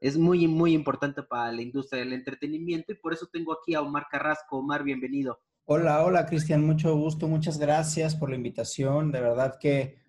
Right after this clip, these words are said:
Speaker 2: un gusto poder platicar de lo que venimos desarrollando ya de hace algunos años, y pues muchas gracias, un saludo a todos.
Speaker 1: Pues sí, justo, a ver, cuéntanos de, de Experience Makers, porque creo que un poco es, van un poco hacia ese lado de,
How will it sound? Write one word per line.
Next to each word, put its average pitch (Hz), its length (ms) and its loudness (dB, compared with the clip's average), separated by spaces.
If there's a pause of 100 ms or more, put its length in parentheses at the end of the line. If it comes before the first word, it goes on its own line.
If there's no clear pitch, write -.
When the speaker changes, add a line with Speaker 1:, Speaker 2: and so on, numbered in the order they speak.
(120)
Speaker 2:
un 143 160 0
gusto 156 300 2
poder 139 200 2
platicar 143 600 -2
de 139 120 -2
lo 131 120 -4
que 131 100 -10
venimos 135 300 -2
desarrollando 123 720 -4
ya 123 340 -4
de 120 100 -4
hace 120 180 -8
algunos 123 360 -12
años, 139 460 -4 (380)
y 117 140 -6
pues 110 180 -8
muchas 131 240 -4
gracias, 127 180 -4
un 127 60 -4
saludo 123 320 -4
a 117 100 -4
todos. - 480 -8 (140)
Speaker 1:
Pues 165 140 -2
sí, 247 260 -2
justo, 254 720 0 (380)
a 175 100 4
ver, 214 220 6
cuéntanos 254 480 2
de, 160 240 0
de 156 160 2
Experience 180 560 0
Makers, 165 380 2
porque 143 440 -4
creo 185 200 -4
que 208 80 -6
un 185 100 -8
poco - 300 -2
es, 165 280 -2 (480)
van 139 360 -2
un 190 120 -2
poco 190 320 2
hacia 180 280 2
ese 170 200 2
lado 180 380 4
de, 120 480 -2